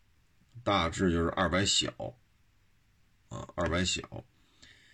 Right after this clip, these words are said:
二百小呢，它价格呢就是二百三十万左右，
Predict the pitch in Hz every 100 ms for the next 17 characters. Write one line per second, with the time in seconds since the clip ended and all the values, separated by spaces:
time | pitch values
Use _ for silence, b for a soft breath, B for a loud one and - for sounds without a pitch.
0 | b b - 113 127 143 113 92 87 113
1 | 120 120 110 107 - 98 90 85 92 95
2 | 92 90 - 101 87 - 76 67 - -
3 | 113 107 101 104 82 67 71 98 -